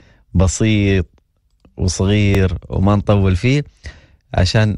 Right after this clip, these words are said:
آه، نطلع حتى على ال-، ال-، الفقرة التوعوية كذلك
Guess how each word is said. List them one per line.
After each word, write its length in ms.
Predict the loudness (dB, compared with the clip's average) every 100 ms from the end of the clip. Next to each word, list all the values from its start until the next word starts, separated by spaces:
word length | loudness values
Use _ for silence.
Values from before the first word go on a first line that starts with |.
| -2
آه، 760 | 2 2 2 0 0 -2 -2
نطلع 300 | 0 0 0
حتى 340 | 0 0 0 0
على 260 | 2 2
ال-، 400 | 2 0 0 0
ال-، 220 | 0 -2 -2
الفقرة 480 | -2 0 0 0
التوعوية 720 | 0 2 2 2 2 0 0
كذلك 680 | -2 -2 0 0 -2 -6 -10